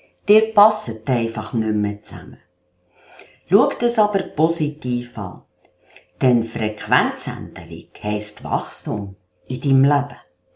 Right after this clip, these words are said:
Wenn's dir wirklich ernst ist damit, deinem Leben eine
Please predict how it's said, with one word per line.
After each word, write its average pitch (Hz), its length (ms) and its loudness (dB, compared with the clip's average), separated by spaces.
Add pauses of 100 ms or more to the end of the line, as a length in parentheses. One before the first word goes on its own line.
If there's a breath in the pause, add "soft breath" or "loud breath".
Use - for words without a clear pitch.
(960 loud breath)
Wenn's 139 240 2
dir 123 220 -2 (300)
wirklich 254 500 0 (240)
ernst 156 560 -2
ist 151 300 -6
damit, 127 400 -2 (440)
deinem 123 180 2
Leben 113 560 0
eine 120 160 -4